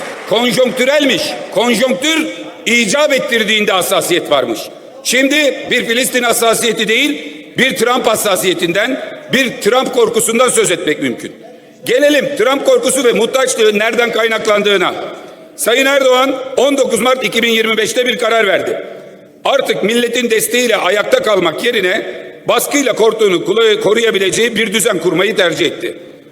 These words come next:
Bu düzeni kurmak ve onu seçimde yenecek rakibinden kurtulmak için Trump'ın desteği lazımdı.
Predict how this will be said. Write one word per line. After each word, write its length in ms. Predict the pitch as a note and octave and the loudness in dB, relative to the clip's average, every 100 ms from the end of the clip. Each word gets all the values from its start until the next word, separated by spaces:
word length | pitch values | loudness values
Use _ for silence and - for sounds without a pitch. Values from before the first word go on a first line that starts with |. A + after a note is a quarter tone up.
| - - - | -20 -16 -4
Bu 160 | C4 | 0
düzeni 280 | C#4 B3+ A#3+ | 2 0 0
kurmak 580 | G#3 A3 A3+ B3+ - - | 2 2 2 0 -2 0
ve 80 | A3+ | 2
onu 220 | A3+ B3 | 2 2
seçimde 460 | G#3+ G3 A3+ A3+ | 0 -2 0 2
yenecek 420 | A#3 G#3+ G3 G3 F#3+ | 2 0 -2 -2 0
rakibinden 460 | F3 A3 A3 A3 | 0 0 0 0
kurtulmak 500 | E3 F3+ A3 A3+ B3 | 0 0 0 0 -2
için 280 | D#3 G#3 A#3+ - - - - | -2 -2 -2 -6 -16 -20 -4
Trump'ın 480 | B3+ B3+ F3+ A#3 G#3+ | 0 2 2 0 0
desteği 400 | F3+ - G3+ A3 | -2 0 0 2
lazımdı. 520 | F#3 D#3 D3 A2+ | 0 0 -2 -4